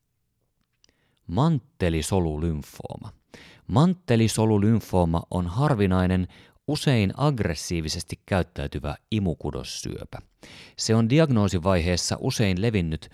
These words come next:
muun muassa imusolmukkeisiin, luuytimeen ja ruoansulatuskanavaan.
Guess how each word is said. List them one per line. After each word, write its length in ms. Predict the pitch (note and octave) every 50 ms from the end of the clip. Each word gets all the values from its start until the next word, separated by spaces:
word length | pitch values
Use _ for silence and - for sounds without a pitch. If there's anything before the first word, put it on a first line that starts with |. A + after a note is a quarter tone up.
| - - -
muun 280 | - F2+ F#2 F#2 F2+ E2+
muassa 440 | E2 E2 E2 D#2 - - - E2+ D#2 _ - _ _ _ -
imusolmukkeisiin, 1160 | G2 G2 G#2 G2 - - G2+ G2 F#2+ F#2+ F2 - - - F2+ F2+ F2 - F#2+ F2 F2 E2+ F2 _ _ _ -
luuytimeen 880 | - F#2+ G#2 A2 G#2 - - F2 E2+ - F2+ E2+ D#2+ E2 E2 D#2+ D#2 D#2 - -
ja 100 | F#2 F#2
ruoansulatuskanavaan. 1300 | - D3 D3+ A#2 E2+ D2+ - D2 C#2+ D2 - D2 - - - D#2 C#2+ C2 B1+ - - - - - -